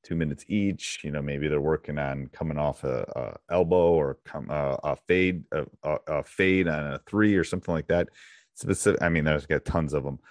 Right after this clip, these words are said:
Um, and they'll, and there'll be a winner, and I wanna know the winner and I wanna know the loser. So they are competing, and, and usually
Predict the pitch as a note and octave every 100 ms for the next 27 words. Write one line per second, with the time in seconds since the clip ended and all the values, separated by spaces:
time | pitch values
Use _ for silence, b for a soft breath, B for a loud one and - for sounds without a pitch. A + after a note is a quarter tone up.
0 | b - F#2 E2+ D2 - B B B F2+
1 | F2+ F#2+ G2 F2 F2 F2 F2 F2 G#2+ A#2
2 | C3+ - - - - C2+ F#2 F#2+ F2+ F2
3 | E2+ D#2+ F2+ A#2 F#2+ F2 E2+ E2 E2 F2
4 | D#2 C#2+ - D2 D#2+ D#2+ D#2+ D2+ - -
5 | D2 C#2 E2 F#2 - A#2 D3+ E3 B2 A#2
6 | A2 G2+